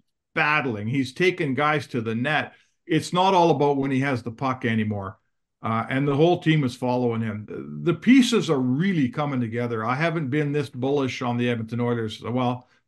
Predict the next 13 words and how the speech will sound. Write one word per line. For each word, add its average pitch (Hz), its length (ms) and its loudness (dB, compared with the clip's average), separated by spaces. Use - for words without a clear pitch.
n-, 123 220 -2
n-, 123 220 -4
never 156 380 4
with 123 180 0
this 127 220 -2
group 117 240 -4
of 107 80 -20
players. 101 400 -4
What 156 240 4
I'm 165 140 4
watching 156 360 2
right 131 200 -4
now, 120 420 -2